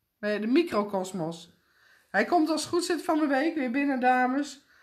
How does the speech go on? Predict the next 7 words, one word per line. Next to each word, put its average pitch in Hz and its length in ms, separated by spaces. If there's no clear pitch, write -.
Dus 233 140
niet 302 180
getreurd, 269 500
we 269 100
krijgen 247 400
weer 254 180
voorraad. 240 680